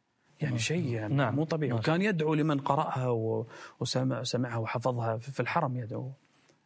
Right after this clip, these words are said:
Speaker 1: يدعو لمن، آه، درس هذه ال-، ال-،
Speaker 2: نعم.
Speaker 1: الشاطبية.
Speaker 2: بارك الله فيكم وجزاكم الله خير، وفي ميزان حسناتكم جميعًا إن شاء
Speaker 1: نعم.
Speaker 2: الله. لكن نختم، آه، على موضوعنا ومقامنا اللي بدينا فيه، حتى نلخصه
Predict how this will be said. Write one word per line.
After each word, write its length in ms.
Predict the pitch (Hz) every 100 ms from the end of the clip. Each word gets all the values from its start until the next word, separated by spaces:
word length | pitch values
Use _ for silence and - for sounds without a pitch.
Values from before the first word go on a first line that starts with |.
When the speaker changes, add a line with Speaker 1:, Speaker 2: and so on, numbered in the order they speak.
| _ -
Speaker 1:
يدعو 300 | 123 117 117
لمن، 360 | 110 110 110 123
آه، 400 | - - - 139 - - - -
درس 540 | - 123 131 127 - 123
هذه 200 | 107 104
ال-، 140 | 104
ال-، 240 | - 127 127
Speaker 2:
نعم. 120 | 139
Speaker 1:
الشاطبية. 540 | 117 113 104 - 143 143
Speaker 2:
بارك 260 | 160 135
الله 100 | 143
فيكم 260 | 123 135 143
وجزاكم 420 | 131 123 131 135
الله 120 | 127
خير، 300 | 113 131 127
وفي 140 | 120 135
ميزان 240 | 127 123
حسناتكم 420 | 123 131 127 -
جميعًا 320 | 123 127 120 -
إن 60 | 131
شاء 200 | 107 123
Speaker 1:
نعم. 100 | 123
Speaker 2:
الله. 180 | 135 - - - -
لكن 300 | 143 143 151 147
نختم، 560 | 147 170 - 156 156 -
آه، 360 | 135 131 123 120
على 340 | 135 135 135 143
موضوعنا 500 | 139 131 143 135 139
ومقامنا 520 | 135 131 143 135 127
اللي 160 | 139 131
بدينا 360 | 127 135 131
فيه، 240 | 113 147 202 - - - -
حتى 340 | 143 - 143 139
نلخصه 600 | 139 147 - 147 156